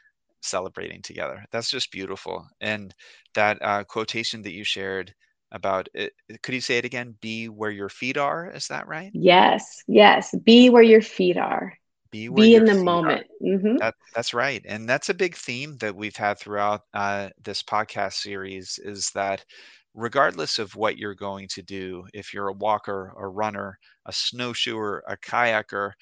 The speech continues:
Speaker 1: or anything in between or outside the box, be intentional about it and, uh, go with, with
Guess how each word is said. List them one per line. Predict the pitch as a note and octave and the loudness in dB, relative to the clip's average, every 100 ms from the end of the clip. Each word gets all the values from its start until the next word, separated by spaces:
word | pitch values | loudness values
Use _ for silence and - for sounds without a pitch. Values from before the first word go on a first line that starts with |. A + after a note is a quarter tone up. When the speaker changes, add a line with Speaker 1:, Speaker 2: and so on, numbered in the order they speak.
| _ _ | _ _
Speaker 1:
or | G#2+ G#2+ | -8 -6
anything | - A#2 A2 G#2 G#2 | -6 -8 -8 -10 -12
in | G#2 | -12
between | G2 - G#2 G#2 | -14 -14 -12 -10
or | G2+ | -8
outside | G2+ G2 - G2+ | -8 -8 -4 -6
the | G2 | -4
box, | F#2+ F#2+ F#2+ - - - _ _ _ - | -2 -2 -2 -6 -12 -14 _ _ _ -14
be | A2+ | -10
intentional | A2+ G#2 - G2+ - G2+ F#2+ F#2 | -10 -12 -14 -10 -8 -8 -10 -10
about | G2 - G2 - | -10 -8 -8 -8
it | - - _ _ | -14 -16 _ _
and, | G2 G2 G2 F#2+ - _ _ _ _ | -12 -12 -14 -18 -20 _ _ _ _
uh, | G2+ G2 F#2+ F#2 - | -6 -4 -4 -8 -8
go | G#2 G#2 | -4 -2
with, | G#2+ - - _ | -4 -10 -16 _
with | G#2 - - | -10 -10 -16